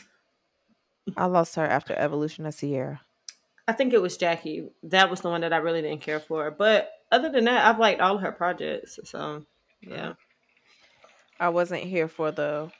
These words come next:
Speaker 1: what's that shit, everybody?
Speaker 2: Which one?
Speaker 1: Uh, damn. It was damn near like a TikTok
Speaker 2: Level
Speaker 1: type of
Speaker 2: up,
Speaker 1: thing
Speaker 2: level
Speaker 1: everybody was
Speaker 2: up,
Speaker 1: doing.
Speaker 2: level up, level up,
Speaker 1: Yeah,
Speaker 2: level
Speaker 1: I ain't
Speaker 2: up.
Speaker 1: like
Speaker 2: I
Speaker 1: that.
Speaker 2: like that little song. I be listening to
Speaker 1: Mm-mm.
Speaker 2: that when I be on the treadmill.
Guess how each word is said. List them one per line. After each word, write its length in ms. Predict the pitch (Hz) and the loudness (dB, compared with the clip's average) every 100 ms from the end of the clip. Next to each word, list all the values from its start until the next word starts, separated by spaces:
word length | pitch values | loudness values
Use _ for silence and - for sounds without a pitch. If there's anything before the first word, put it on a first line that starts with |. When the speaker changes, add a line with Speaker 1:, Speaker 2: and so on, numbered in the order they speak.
| _ | _
Speaker 1:
what's 200 | 233 302 | -8 -6
that 200 | 262 165 | -4 -4
shit, 340 | - 160 - - | -6 -10 -10 -10
everybody? 580 | 151 147 160 147 147 151 _ _ _ _ _ _ _ _ _ _ _ _ - | -10 -10 -10 -10 -10 -12 _ _ _ _ _ _ _ _ _ _ _ _ -10
Speaker 2:
Which 180 | 214 | -6
one? 100 | 170 160 | -4 -4
Speaker 1:
Uh, 460 | 151 143 139 139 - _ _ _ _ _ _ _ _ _ _ _ _ _ _ | -4 -6 -8 -12 -16 _ _ _ _ _ _ _ _ _ _ _ _ _ _
damn. 360 | 202 196 190 214 _ _ _ _ _ _ _ _ _ _ _ - | -18 -18 -20 -20 _ _ _ _ _ _ _ _ _ _ _ -8
It 80 | |
was 140 | 247 220 | -6 -4
damn 300 | 196 247 269 | 2 2 2
near 200 | 247 240 | 0 2
like 180 | 220 214 | 2 0
a 80 | 101 | -4
TikTok 600 | - 254 - 240 180 - | -4 -6 -4 -4 -2 0
Speaker 2:
Level 220 | 190 196 | 2 4
Speaker 1:
type 80 | 180 | 4
of 120 | 165 | 4
Speaker 2:
up, 0 | |
Speaker 1:
thing 200 | 156 135 | 2 -2
Speaker 2:
level 100 | - | -6
Speaker 1:
everybody 460 | 170 190 180 180 156 | 0 2 4 4 2
was 80 | 151 | 0
Speaker 2:
up, 40 | |
Speaker 1:
doing. 200 | 156 147 - | -4 -10 -4
Speaker 2:
level 260 | 190 196 175 | 2 4 4
up, 160 | 170 156 | 4 2
level 240 | 180 185 | 0 2
up, 100 | 160 | 2
Speaker 1:
Yeah, 80 | 226 147 | 6 6
Speaker 2:
level 100 | 143 | 6
Speaker 1:
I 80 | 247 | 4
ain't 80 | - | 2
Speaker 2:
up. 40 | 139 | -2
Speaker 1:
like 140 | 139 - | -4 0
Speaker 2:
I 40 | |
Speaker 1:
that. 40 | 349 | 0
Speaker 2:
like 180 | 392 330 | 0 -2
that 120 | - | -2
little 100 | 190 | -2
song. 240 | - 185 | 0 0
I 40 | 262 | 2
be 60 | |
listening 240 | 233 226 220 | 0 0 0
to 40 | |
Speaker 1:
Mm-mm. 40 | |
Speaker 2:
that 100 | 214 196 | 0 0
when 80 | |
I 40 | 190 | 0
be 100 | 190 | 0
on 80 | 175 | -2
the 60 | |
treadmill. 520 | 175 202 180 151 151 | -2 -4 -2 -4 -6